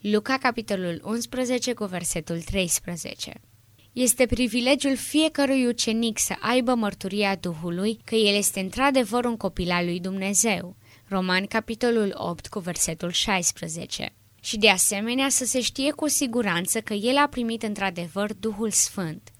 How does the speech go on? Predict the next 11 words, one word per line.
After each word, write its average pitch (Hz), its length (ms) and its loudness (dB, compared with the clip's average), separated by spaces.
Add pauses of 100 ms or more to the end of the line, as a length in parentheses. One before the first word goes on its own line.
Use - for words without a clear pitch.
(140)
Faptele 233 460 2
Apostolilor, 196 800 0
capitolul 208 640 -2
nouăsprezece, 190 800 -4
cu - 120 -10
versetul 170 680 -4
doi. 180 320 -2 (460)
Sfințirea 254 720 4
este 269 320 2
suprastructura 220 1080 0
clădirii. 185 720 -4